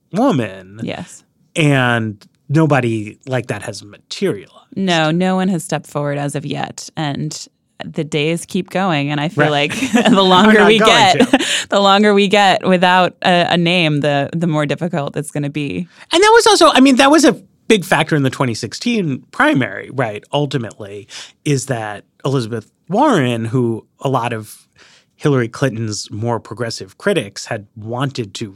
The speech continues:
Speaker 1: recruit as a strong challenger, like, didn't run for a mix of reasons. But, like, one thing Clinton did early on was she locked up all the women from the Democratic caucus to, like, write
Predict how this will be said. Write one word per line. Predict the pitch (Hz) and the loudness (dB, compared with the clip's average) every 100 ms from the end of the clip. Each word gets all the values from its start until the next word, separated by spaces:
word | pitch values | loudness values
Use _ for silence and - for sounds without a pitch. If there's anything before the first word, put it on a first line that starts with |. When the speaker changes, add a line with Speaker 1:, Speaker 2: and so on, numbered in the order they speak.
| 107 | -18
Speaker 1:
recruit | 110 - 247 147 110 - - - - | -20 -6 -2 -2 -4 -10 -20 -18 -8
as | 131 | -6
a | 113 | -6
strong | - - - 123 107 101 101 | -12 -12 -6 -4 -4 -10 -18
challenger, | - 240 262 151 107 110 101 107 - - _ - | -4 0 2 0 -2 -4 -6 -12 -16 -20 _ -8
like, | 139 131 _ _ | -8 -8 _ _
didn't | 151 135 98 - | -2 -2 -4 -12
run | 127 160 247 123 107 113 135 | -4 2 4 2 -2 -6 -6
for | - 202 196 | -4 0 0
a | 151 | -2
mix | 180 220 370 - - | -2 0 -2 -2 -4
of | 107 117 | -4 -2
reasons. | 214 160 110 95 98 | -2 -2 -4 -10 -8
But, | 139 127 | -6 -4
like, | 127 | -4
one | 135 170 | 0 0
thing | 180 160 120 | 0 -2 -2
Clinton | 135 120 104 | -4 -6 -8
did | 107 101 _ 131 | -10 -12 _ -4
early | 127 101 117 | -4 -4 -4
on | 175 139 110 - - - | -2 -2 -6 -10 -18 -8
was | 123 | -6
she | 139 | -4
locked | 101 110 120 131 - | -6 -6 -6 -8 -8
up | 104 98 _ - | -8 -10 _ -4
all | 135 131 | -2 0
the | 127 | -2
women | 110 104 98 90 95 | -6 -8 -14 -20 -8
from | - 117 | -6 -4
the | |
Democratic | 107 101 101 87 - _ _ | -6 -8 -10 -14 -18 _ _
caucus | - 147 131 101 101 - - - - | -2 0 -2 -8 -10 -12 -14 -20 -6
to, | 123 | -6
like, | 107 98 120 | -6 -10 -8
write | 117 120 104 | -8 -8 -12